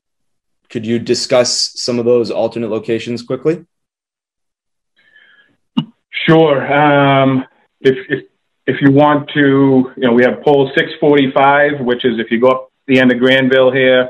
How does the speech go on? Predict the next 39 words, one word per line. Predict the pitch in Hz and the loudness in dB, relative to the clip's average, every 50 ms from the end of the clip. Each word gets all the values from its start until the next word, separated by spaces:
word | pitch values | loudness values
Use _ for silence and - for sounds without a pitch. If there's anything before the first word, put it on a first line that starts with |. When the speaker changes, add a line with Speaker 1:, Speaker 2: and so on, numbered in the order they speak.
| - _ - | -6 _ -10
Speaker 2:
and | 113 107 | -6 -2
take | 123 120 117 | -2 -2 0
a | 107 104 | 0 0
right, | 107 113 110 120 131 143 143 - - _ _ _ _ _ _ _ _ _ _ _ - | 0 0 2 2 0 0 -2 -4 -12 _ _ _ _ _ _ _ _ _ _ _ 0
the | 120 | 2
next | 123 131 131 131 - | 2 2 0 -2 -2
pole | - 143 131 127 127 | 0 0 2 2 2
you'll, | 127 120 113 113 113 110 - | 2 2 0 -2 -4 -6 -6
you'll | 113 107 107 - - | -6 -6 -6 -4 -2
see | 135 127 123 | 0 2 2
has | 127 123 113 110 | 2 0 0 0
those | 117 110 107 - - | -2 -2 -2 -2 0
same | 131 123 123 123 120 | 0 2 2 2 2
reclosers | 113 110 - - 120 117 120 123 117 131 135 131 131 127 | 2 0 -2 -2 0 2 2 2 2 2 2 2 2 2
up | 127 - - | 0 0 0
on | 127 113 | 0 -2
the | 107 | -2
top. | 104 - 120 113 117 123 113 - - - - | -2 0 0 2 2 2 0 -2 -8 -10 -4
So | - 107 104 104 | -2 0 0 0
it's, | 104 - - | -2 -4 -6
it's, | 107 101 - _ - - - - _ | -8 -8 -8 _ -20 -20 -20 -18 _
it's | - 107 - - - - 127 120 - _ _ - | -14 -14 -14 -12 -8 -6 -6 -6 -6 _ _ 0
not | 127 123 113 113 110 110 110 | 2 2 4 4 2 2 2
a, | 107 107 107 107 | 2 2 2 2
uh, | 107 104 101 101 101 - - - _ _ - | 0 0 0 -2 -2 -4 -8 -14 _ _ -6
a | 110 107 | -6 -4
pole | - - 120 110 113 113 | 0 0 2 2 2 2
that | 110 | 0
we | 107 107 | -2 -4
can | 104 - 104 104 | -4 -2 -2 0
use. | 107 107 110 110 120 127 127 - - - _ _ _ _ _ _ _ _ _ _ _ _ _ _ _ _ _ _ _ _ _ _ _ _ _ _ _ _ _ _ _ _ _ _ _ _ _ _ _ _ _ _ _ _ _ _ _ _ _ _ _ _ _ _ _ _ _ _ _ _ _ _ _ _ _ _ _ _ _ _ _ _ _ _ _ _ _ _ _ - | 2 2 4 4 2 2 0 -2 -8 -16 _ _ _ _ _ _ _ _ _ _ _ _ _ _ _ _ _ _ _ _ _ _ _ _ _ _ _ _ _ _ _ _ _ _ _ _ _ _ _ _ _ _ _ _ _ _ _ _ _ _ _ _ _ _ _ _ _ _ _ _ _ _ _ _ _ _ _ _ _ _ _ _ _ _ _ _ _ _ _ 0
And | 127 127 131 | 2 4 4
then | 127 127 123 | 4 2 2
if | 123 | 2
we | 135 131 | 2 0
go | 127 135 139 135 131 | 2 2 2 2 2
the | 127 131 | 2 2
other | 139 143 135 131 | 2 2 2 2
way | 127 120 117 113 113 113 113 113 113 - | 2 2 2 2 2 0 -2 -4 -6 -10